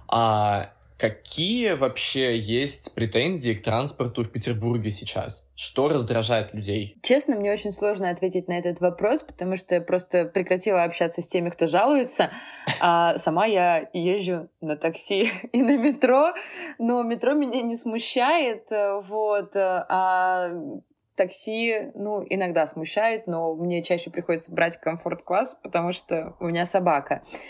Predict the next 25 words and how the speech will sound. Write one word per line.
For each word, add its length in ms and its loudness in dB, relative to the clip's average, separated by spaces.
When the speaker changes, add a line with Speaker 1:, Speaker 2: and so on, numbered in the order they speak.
Speaker 2:
И 80 0
я 400 2
вот, 160 -2
например, 360 0
со 120 -4
своей 260 0
стороны 380 -2
могу 440 0
сказать, 360 0
что 220 -4
я 260 0
вот, 120 -4
например, 360 -2
очень 200 -4
сильно 480 -6
жалуюсь 480 0
всегда 480 -2
в 240 -20
своих 280 -4
мыслях, 400 -2
э, 280 0
на 600 0
такси, 580 2
потому 340 0
что 600 2